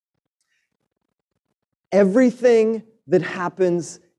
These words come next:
in your life can be used by him. Even when, when your own folly or sin got you into the very circumstances that you're in.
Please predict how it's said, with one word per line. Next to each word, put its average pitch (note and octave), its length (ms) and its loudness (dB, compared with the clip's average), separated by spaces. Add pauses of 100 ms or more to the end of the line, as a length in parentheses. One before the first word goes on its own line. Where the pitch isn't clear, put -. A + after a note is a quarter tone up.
(120)
in A3 260 4
your F#3 220 4
life B2+ 640 -6 (320)
can F#3 240 -8
be F3 180 -2
used G3 840 0 (260)
by D#3+ 600 -2 (240)
him. G#2 380 -14 (2500)
Even A#3+ 280 4
when, A3+ 240 2 (140)
when F3 300 2
your A3 280 4
own B3 160 4
folly A#3+ 580 2
or E3+ 80 2
sin C4+ 480 2
got F3 220 0
you G#3 120 2
into G3 120 4
the E3 80 0
very F#3 160 4
circumstances E3+ 920 -2
that D#3+ 100 0
you're C#3 180 0
in. G#2 240 -10